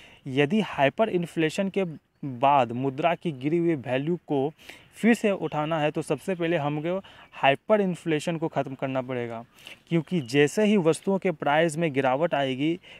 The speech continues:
करेंसी की वैल्यू ऑटोमेटिक रूप से बढ़ने लगेगी। हाइपर इन्फ्लेशन को दूर करने के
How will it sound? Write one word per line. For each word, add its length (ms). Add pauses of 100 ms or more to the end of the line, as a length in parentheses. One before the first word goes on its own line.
(140)
करेंसी 480
की 160
वैल्यू 500 (140)
ऑटोमेटिक 540
रूप 160
से 200
बढ़ने 280
लगेगी। 440 (580)
हाइपर 460
इन्फ्लेशन 560
को 120
दूर 180
करने 280
के 240